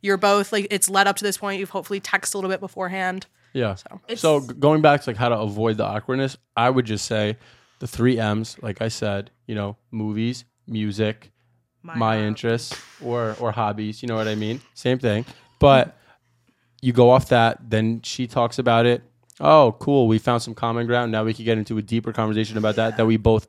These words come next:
Speaker 2: actually care about. And it's smooth. It's never gonna be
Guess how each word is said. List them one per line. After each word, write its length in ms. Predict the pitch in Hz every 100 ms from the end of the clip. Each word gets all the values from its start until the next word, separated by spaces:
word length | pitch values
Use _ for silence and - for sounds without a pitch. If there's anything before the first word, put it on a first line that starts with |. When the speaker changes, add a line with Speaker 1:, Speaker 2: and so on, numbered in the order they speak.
| _
Speaker 2:
actually 460 | 117 107 - 123 110
care 280 | - 107 104
about. 400 | 110 123 143 - _ _ _ _
And 440 | 143 156 151 151 - _ - _ _
it's 180 | 156 -
smooth. 440 | - 170 165 107
It's 180 | 117 -
never 260 | 185 233 269
gonna 200 | 226 190
be 320 | 147 143